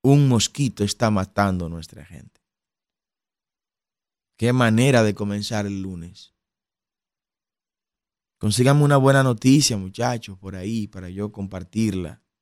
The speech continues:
Que no puede ser que yo me lleve un, que el programa entero, yo que paso la vida hablando de promesas y cosas buenas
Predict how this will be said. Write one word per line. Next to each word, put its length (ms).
Que 120
no 100
puede 220
ser 180
que 100
yo 80
me 160
lleve 220
un, 120
que 80
el 80
programa 400
entero, 240
yo 220
que 100
paso 400
la 140
vida 260
hablando 420
de 100
promesas 600
y 100
cosas 300
buenas 640